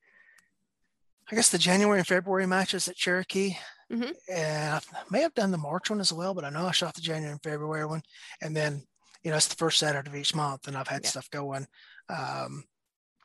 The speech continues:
Speaker 1: so I'm hoping to get out to a couple more here pretty quick. I don't know that I'm gonna renew
Speaker 2: Nice.
Speaker 1: when this year's runs out,
Speaker 2: Yeah.
Speaker 1: but, uh, I wanna get a few more matches in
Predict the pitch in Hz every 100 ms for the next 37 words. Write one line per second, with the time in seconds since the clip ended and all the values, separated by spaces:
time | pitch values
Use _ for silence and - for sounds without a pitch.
0 | _ - - 185 160 143 139 139 160 156
1 | 143 143 147 143 - 135 135 135 139 -
2 | _ _ - 170 151 143 139 135 135 139
3 | 135 - 143 143 143 147 151 147 143 139
4 | 143 139 135 139 269 131 139 147 147 143
5 | 135 - 156 139 127 135 127 123 - -
6 | - - - 175 131 - 147 123 139 143
7 | 143 151 - 147 139 139 139 143 - 147
8 | 139